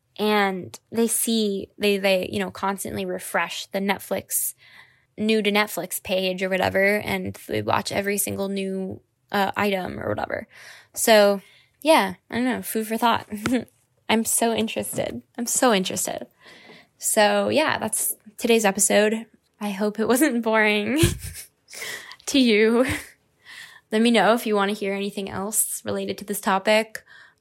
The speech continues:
Um, if you have any ideas, if you wanna be a guest. I hope your day goes really well today.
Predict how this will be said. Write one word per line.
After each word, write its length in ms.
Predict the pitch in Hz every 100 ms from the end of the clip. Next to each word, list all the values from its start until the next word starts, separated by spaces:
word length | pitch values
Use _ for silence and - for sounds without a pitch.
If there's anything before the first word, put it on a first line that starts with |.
| _ -
Um, 380 | 214 214 208
if 120 | 202 214
you 60 |
have 140 | 208 202
any 180 | 196
ideas, 460 | 190 190 277 294 277
if 120 | -
you 80 | 196
wanna 160 | 190 185
be 100 | 185
a 40 |
guest. 480 | 202 208 214 - - _ _ _ -
I 40 |
hope 200 | 208 220
your 100 | 240
day 400 | 220 196 196 262 254
goes 240 | 220 208
really 180 | 214 226
well 240 | 254 330
today. 500 | 330 320 311 320 320